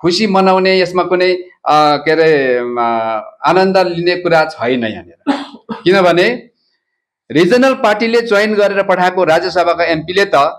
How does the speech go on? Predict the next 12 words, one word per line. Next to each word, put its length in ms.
कुनै 240
दिन 480
पार्लियामेन्टको 520
टेबलमा, 880
सदनमा 840
सिक्किमको, 760
सिक्किमलाई 440
घात 400
पुर्याउने, 640
सिक्किमेको 540
पहिचान, 640
अ, 80